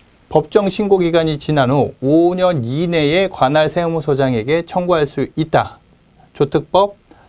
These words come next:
어, 고용증대 시킨 기업에 대한 세액공제 규정에 해당됨에도 세액공제를 받지 못한 경우,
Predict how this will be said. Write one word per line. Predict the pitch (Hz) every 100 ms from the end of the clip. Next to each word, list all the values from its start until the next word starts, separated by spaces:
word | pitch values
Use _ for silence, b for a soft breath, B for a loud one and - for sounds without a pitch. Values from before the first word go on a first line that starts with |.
| b
어, | - 104
고용증대 | 120 143 165 165 165 160
시킨 | 160 - _ - 190 202 214 b b b _ _ _ _ -
기업에 | 175 185 156
대한 | 113 98
세액공제 | - 165 160 139 127 123
규정에 | 120 117 113 113
해당됨에도 | 131 156 139 120 117 104 135
세액공제를 | - 185 175 160 151 143 143 143
받지 | 117 -
못한 | 123 107 135
경우, | 120 110